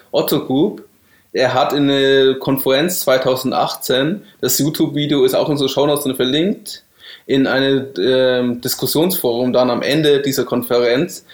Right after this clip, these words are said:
ganz ehrlich über diesen Prozess gesprochen und seine Perspektive daraus. Und ich möchte ihn nur zitieren:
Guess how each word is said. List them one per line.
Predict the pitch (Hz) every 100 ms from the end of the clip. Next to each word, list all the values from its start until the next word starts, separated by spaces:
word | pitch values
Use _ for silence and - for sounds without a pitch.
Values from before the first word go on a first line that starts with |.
| - -
ganz | 127 147 160
ehrlich | 107 139 151 147
über | 143
diesen | 143 139 127
Prozess | 135 - 156 -
gesprochen | 151 - 127 127 131
und |
seine | 131 123 151
Perspektive | 147 127 - 117 - 120 113
daraus. | 110 107 98 95 98 - _ _ - -
Und | - 135 139 131 -
ich | 135
möchte | 147 160 160
ihn | 147 156
nur | 156
zitieren: | - 147 - 190 165 185 269